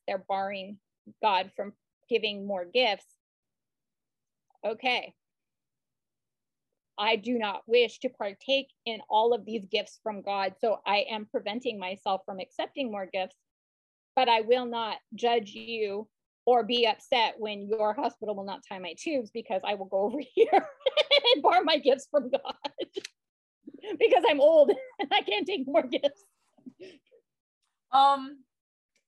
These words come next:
Speaker 2: I guess, but at the
Speaker 1: <laughs>
Speaker 2: time, so, like, at the time specifically, this was the only hospital available to me because I didn't have a
Speaker 1: I know.
Speaker 2: car.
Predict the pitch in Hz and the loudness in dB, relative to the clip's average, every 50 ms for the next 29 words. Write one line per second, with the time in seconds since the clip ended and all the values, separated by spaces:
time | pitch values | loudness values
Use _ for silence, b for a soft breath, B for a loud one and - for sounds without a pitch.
0 | _ - 247 330 403 254 180 208 226 294 320 226 190 208 247 254 - - - - | _ 0 2 2 2 0 -2 2 4 4 4 4 2 0 -2 -4 -10 -20 -20 -20
1 | _ _ _ _ _ _ - 196 403 254 254 254 - 554 - - - - - 605 | _ _ _ _ _ _ 0 4 4 6 6 6 6 6 6 6 4 6 6 4
2 | - - 587 - - - 554 370 311 302 285 277 285 - _ _ _ _ _ _ | 6 6 6 6 8 6 6 6 4 0 -4 -8 -12 -20 _ _ _ _ _ _
3 | - 339 330 339 349 320 311 302 - 302 302 302 302 320 262 208 - - 262 254 | -10 -8 -4 -2 -2 -2 -2 -2 0 0 0 0 -2 -8 -12 -12 -10 -8 -6 -6
4 | 233 208 185 190 208 - - 226 226 - - 233 233 226 226 202 202 196 185 180 | -6 -6 -8 -10 -16 -18 -18 -18 -16 -12 -10 -10 -8 -8 -8 -8 -6 -6 -6 -4
5 | 180 208 214 - 220 214 190 208 180 180 196 190 190 196 196 185 175 175 - 180 | -6 -6 -6 -6 -8 -6 -6 -4 -4 -4 -4 -4 -4 -4 -4 -4 -4 -6 -6 -8
6 | 175 170 160 165 160 165 160 151 151 156 147 143 135 131 135 135 131 - - 175 | -6 -4 -4 -4 -4 -6 -8 -8 -10 -10 -12 -14 -16 -16 -18 -20 -20 -18 -14 -12
7 | 196 185 170 165 165 175 180 226 226 214 208 220 240 233 190 160 160 160 160 156 | -10 -8 -8 -8 -8 -8 -8 -6 -6 -6 -4 -4 -4 -4 -4 -6 -6 -8 -10 -12
8 | 165 170 | -14 -18